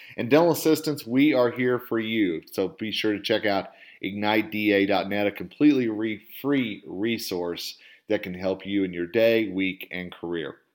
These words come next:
You know, I, uh, I'm getting the, uh, honor of speaking again this year at the Chicago Midwinter Meeting, uh, later this week.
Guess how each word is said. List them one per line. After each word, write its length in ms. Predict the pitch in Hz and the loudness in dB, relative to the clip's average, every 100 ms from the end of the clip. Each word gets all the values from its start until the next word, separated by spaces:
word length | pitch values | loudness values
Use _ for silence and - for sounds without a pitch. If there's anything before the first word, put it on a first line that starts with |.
| _ - - - - | _ -18 -18 -16 -8
You 100 | - | 4
know, 120 | 147 147 | 8 10
I, 300 | 135 135 131 | 10 10 10
uh, 240 | 120 117 | 8 6
I'm 220 | 117 117 | 0 0
getting 300 | 120 170 160 | 4 4 4
the, 200 | 135 113 - - | -2 -2 -10 -12
uh, 120 | 107 92 | -8 0
honor 380 | 143 151 147 131 | 4 6 4 2
of 180 | 110 | 0
speaking 420 | - 147 143 135 120 | 0 0 0 0 -2
again 280 | 110 120 | 0 0
this 220 | 120 113 123 | 0 -2 2
year 140 | 117 | 2
at 100 | 110 | 2
the 80 | 95 | 0
Chicago 460 | - - 131 127 | -2 2 4 4
Midwinter 520 | 110 113 107 113 143 127 | 2 0 -2 -2 0 -2
Meeting, 440 | 123 120 143 135 | -2 -4 -4 -2
uh, 120 | 92 | 0
later 300 | 95 107 117 | 2 4 4
this 240 | 107 101 - | 2 -4 -2
week. 400 | 107 170 - | 0 0 -2